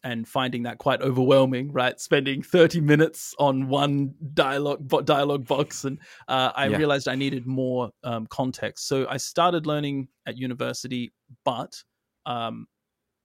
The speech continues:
Speaker 1: I, this was my personal experience, but I found it very slow, um, almost frustratingly so. If, if it's, if it's something that you're wanting to major in, it's way too slow. Um, I think the first year was just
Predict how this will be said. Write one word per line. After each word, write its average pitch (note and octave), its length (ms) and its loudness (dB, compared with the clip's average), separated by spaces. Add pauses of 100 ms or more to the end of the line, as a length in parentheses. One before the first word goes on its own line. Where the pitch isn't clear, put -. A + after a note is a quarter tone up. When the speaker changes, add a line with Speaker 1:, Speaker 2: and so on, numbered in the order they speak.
(280)
Speaker 1:
I, C3+ 240 -4 (120)
this C#3 340 -8
was C3 120 -6
my B2+ 140 -4
personal D3 340 -2
experience, C#3+ 480 -6
but B2 140 -6
I B2 80 -6
found A#2+ 300 -8
it A2+ 60 -10
very A2 520 -8 (300)
slow, B2 880 -4 (440)
um, A2 260 -8
almost B2 320 -12
frustratingly C#3 680 -4
so. E3+ 420 -2
If, C3 200 -8
if C3+ 160 -14
it's, - 260 -12
if C3+ 140 -14
it's - 140 -14
something C3 320 -6
that A#2+ 140 -10
you're B2 100 -10
wanting A#2+ 200 -8
to - 100 -16
major B2 500 -8
in, A3+ 240 -6
it's - 160 -16
way A2+ 180 -8
too A2 200 -18
slow. G#2 420 -12 (420)
Um, A#2 300 -10
I - 40 -18
think C3+ 360 -10 (120)
the A#2 100 -16
first C3 380 -2
year A2+ 380 -8
was G#2+ 220 -14
just - 420 -14